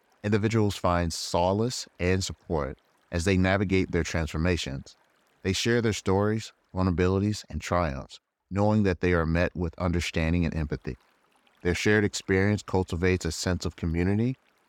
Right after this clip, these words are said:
where members uplift and inspire one another, fostering an environment of collective growth.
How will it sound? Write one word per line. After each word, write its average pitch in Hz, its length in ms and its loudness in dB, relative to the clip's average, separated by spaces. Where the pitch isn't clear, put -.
where 87 120 0
members 98 340 2
uplift 95 580 0
and 90 140 -2
inspire 90 540 0
one 85 200 0
another, 78 360 0
fostering 107 800 -2
an 82 100 -2
environment 82 640 0
of 80 140 -6
collective 76 500 -2
growth. 65 240 -6